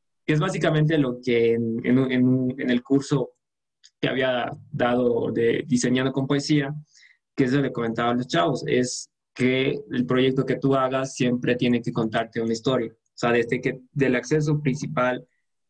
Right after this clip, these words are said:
tienes que llegar a un punto de, de mayor importancia, ¿no? Entonces, ese, ese recorrido de punto A a punto B, tienes que sentir diferentes sensaciones, tienes que sentir diferentes emociones,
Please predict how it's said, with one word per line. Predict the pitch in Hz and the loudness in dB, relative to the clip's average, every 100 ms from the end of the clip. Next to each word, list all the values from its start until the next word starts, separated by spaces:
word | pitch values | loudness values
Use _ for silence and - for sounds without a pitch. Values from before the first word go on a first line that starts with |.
| _ _ _ - | _ _ _ -2
tienes | 147 151 147 | 2 2 2
que | 147 | 0
llegar | 127 131 | 0 0
a | |
un | 139 147 | 0 0
punto | 151 180 180 180 180 131 | 2 2 2 0 0 -2
de, | 127 120 120 117 117 117 - - - _ _ | 0 2 2 2 2 2 -2 -10 -20 _ _
de | 131 131 | -2 0
mayor | 131 131 131 147 | 0 0 0 2
importancia, | 156 151 - 120 113 110 - _ - | 2 0 -2 -4 -4 -8 -18 _ -4
¿no? | 123 151 | 0 2
Entonces, | 147 131 135 - | 2 2 0 0
ese, | 151 156 156 151 | 0 0 -2 -2
ese | 143 147 160 147 127 123 | 0 2 4 2 2 -2
recorrido | 123 - 127 139 | -4 0 2 2
de | 127 | 0
punto | 123 131 127 123 | 0 -2 2 0
A | 113 | 0
a | - | -2
punto | 131 123 120 | -4 2 2
B, | 131 - _ _ _ _ _ | 2 -2 _ _ _ _ _
tienes | - 147 156 156 147 | 2 2 2 -2 0
que | 147 | 0
sentir | - 131 120 127 131 | 0 -2 0 0 0
diferentes | 131 120 120 117 120 123 120 | 0 0 0 0 0 -2 -2
sensaciones, | 107 107 - 131 131 131 123 | -2 -4 0 0 2 0 2
tienes | 123 120 | 0 2
que | 120 113 - _ | 0 -2 -10 _
sentir | - 123 120 123 | -4 -2 2 0
diferentes | 123 120 117 - | 0 -2 -4 -2
emociones, | 117 113 113 143 139 135 131 | -2 -2 0 2 2 -2 -6